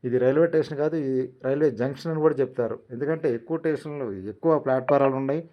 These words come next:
ఎక్కువ బళ్ళు ఆగుతూ ఉంటాయి కాబట్టి ఎక్కువ మంది ప్రయాణికులు రాకపోకలు చేస్తూ ఉంటారు కాబట్టి విజయవాడ జంక్షన్గా ఉంది.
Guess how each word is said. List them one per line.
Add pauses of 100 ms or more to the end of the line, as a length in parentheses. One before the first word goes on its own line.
(260)
ఎక్కువ
బళ్ళు
ఆగుతూ
ఉంటాయి
కాబట్టి
ఎక్కువ
మంది
ప్రయాణికులు
రాకపోకలు
చేస్తూ
ఉంటారు
కాబట్టి (460)
విజయవాడ
జంక్షన్గా
ఉంది.